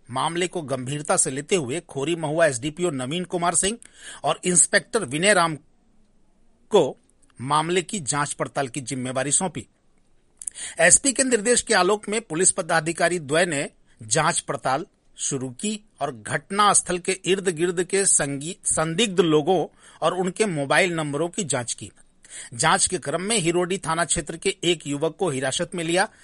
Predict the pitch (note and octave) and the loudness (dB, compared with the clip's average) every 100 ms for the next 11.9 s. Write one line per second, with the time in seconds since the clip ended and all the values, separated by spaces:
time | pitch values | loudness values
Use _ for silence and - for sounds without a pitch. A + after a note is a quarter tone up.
0 | - _ - - - A3 B3+ - E3 D3 | -20 _ -8 -2 4 4 4 -2 -4 -4
1 | E3 C#3 C3+ B2 C#3+ C3 - - E3+ D#3+ | -2 -2 -2 -2 -2 -2 -6 -6 -4 -4
2 | - _ _ _ _ - - - A3 A#3+ | -6 _ _ _ _ -20 -20 -2 4 6
3 | - A#3 - C#4 G3 G3+ - G3 E3+ F3 | 8 6 4 -2 0 0 0 -2 -2 0
4 | E3+ D#3+ F#3 A#3+ C#3 C#3 D3+ D#3+ G3+ G3 | 0 0 0 -4 -4 -6 0 2 4 4
5 | E3+ E3+ F#3+ - C#3+ C3 F#3 E3+ D3 B2+ | 4 2 4 2 2 0 0 2 0 -2
6 | E3+ F#3 - C#3+ D3+ - F3 - D3+ B2+ | -4 -4 -2 0 0 0 -2 0 -2 -4
7 | E3+ C3 C#3+ D3+ G3 - - D3 D#3+ C#3+ | -6 -8 -8 0 0 2 -6 -2 -2 2
8 | E3 D#3+ G3+ F#3+ D#3 B2+ F3 - C#3 B2 | 2 2 0 -2 -6 -4 -4 -4 -6 -6
9 | D3+ - - C#3 D#3+ C#3+ D#3 _ _ - | -10 -10 -10 -4 -2 -2 -4 _ _ -20
10 | - - - F#3+ A3 - E3 F3 E3+ D3+ | -20 -8 2 6 6 6 2 2 -2 -2
11 | D3+ F#3 G3 B2+ A#2+ B2 - D#3 - | -2 -6 -6 -6 -6 -6 -6 -6 -10